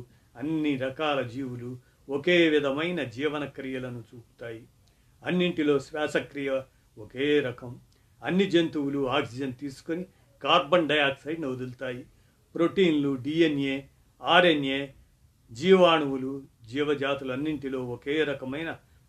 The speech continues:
పదార్థాలతో నిర్మితమై ఉంటాయి. ఇవన్నీ ఏమి సూచిస్తున్నాయి? జీవుల మధ్య పరస్పర సంబంధం ఉందనే కదా. పరిణామం చెందటం ద్వారానే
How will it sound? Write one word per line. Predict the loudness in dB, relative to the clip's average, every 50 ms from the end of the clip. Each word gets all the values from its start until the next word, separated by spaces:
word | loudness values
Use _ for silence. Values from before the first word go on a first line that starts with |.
| -8
పదార్థాలతో | -2 0 2 2 2 0 -2 -4 -4 -4 -4 -4 -8 -10 -10
నిర్మితమై | -10 -10 -8 -8 -8 -10 -10 -12 -14 -14 -14
ఉంటాయి. | -14 -16 -18 -18 -12 -8 -8 -8 -8 -10 -16 _ _ _ _ _ _ _ _ _ _ -16
ఇవన్నీ | -10 -6 -4 0 2 4 6
ఏమి | 6 6 6 4 2 2
సూచిస్తున్నాయి? | 0 -2 -4 -4 -6 -10 -10 -10 -8 -6 -4 -2 -2 -2 -2 -2 -4 -6 -10 _ _ _ _ _ _ _ -20
జీవుల | -16 -10 -6 -2 2 4 6 6 6
మధ్య | 4 2 0 -2 -4 -6
పరస్పర | -6 -4 -4 -4 -4 -6 -6 -8 -8 -8
సంబంధం | -6 -6 -6 -4 -4 -4 -4 -4 -4 -4 -6 -8 -10 _ _ _ _ _ -20 -16
ఉందనే | -10 -6 -4 -2 0 0 0 0
కదా. | 0 -2 -4 -4 -4 -4 -4 -6 _ _ _ _ _ _ _ _ _ -14
పరిణామం | -10 -6 -2 0 2 4 4 4 4 2 2 0
చెందటం | 0 0 0 -4 -4 -4 -4 -2
ద్వారానే | 0 0 0 0 -2 -4 -4 -6 -8 -8 -10